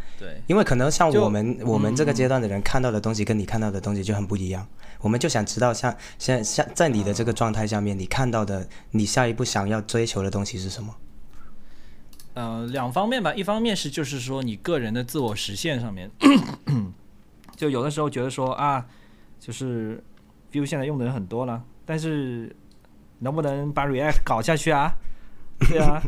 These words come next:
Speaker 2: <laughs>
Speaker 1: 或者说，
Speaker 2: 嗯。
Speaker 1: 嗯，对吧？心里还是肯定会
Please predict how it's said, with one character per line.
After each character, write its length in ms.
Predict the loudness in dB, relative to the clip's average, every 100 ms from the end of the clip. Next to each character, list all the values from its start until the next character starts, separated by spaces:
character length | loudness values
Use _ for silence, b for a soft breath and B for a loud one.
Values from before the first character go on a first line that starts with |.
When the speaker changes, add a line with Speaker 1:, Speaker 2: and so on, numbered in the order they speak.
| -4
Speaker 2:
<laughs> 160 | -6 -2
Speaker 1:
或 60 |
者 160 | 0 2
说， 440 | 4 4 4 2 0
Speaker 2:
嗯。 340 | -2 0 -2
Speaker 1:
嗯， 160 | -4 -8 B B B B B
对 80 | 0
吧？ 120 | 0
心 180 | 2 2
里 80 | 4
还 160 | 4 4
是 120 | 2
肯 180 | 2 2
定 140 | 2
会 360 | 4 4 2